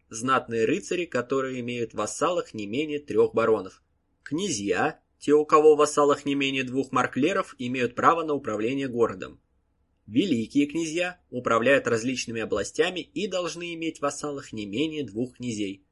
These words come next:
Вельможи, правители областей. Духовенство, особая каста, не подчиняется никому, но и никем не командует, может владеть только храмами. Царги имеют в вассалах не менее двух великих князей.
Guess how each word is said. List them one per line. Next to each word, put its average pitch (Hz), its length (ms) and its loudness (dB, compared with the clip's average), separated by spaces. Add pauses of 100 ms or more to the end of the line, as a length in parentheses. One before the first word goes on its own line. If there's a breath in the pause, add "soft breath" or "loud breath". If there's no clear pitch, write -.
(280)
Вельможи, 123 800 0
правители 160 520 2
областей. 123 720 0 (460)
Духовенство, 143 880 2 (220)
особая 139 480 4
каста, 135 320 0
не 135 120 -4
подчиняется 131 640 -4
никому, 120 480 0
но 147 140 0
и 135 80 -2
никем 131 340 -4
не 143 100 -6
командует, 101 720 -6
может 165 420 0
владеть 147 380 2
только 120 320 2
храмами. 104 520 -6 (640)
Царги 123 600 0 (280)
имеют 135 380 0
в 120 40 -10
вассалах 127 500 2
не 131 100 -4
менее 127 300 -6
двух 120 280 -10
великих 120 380 -6
князей. 120 480 -6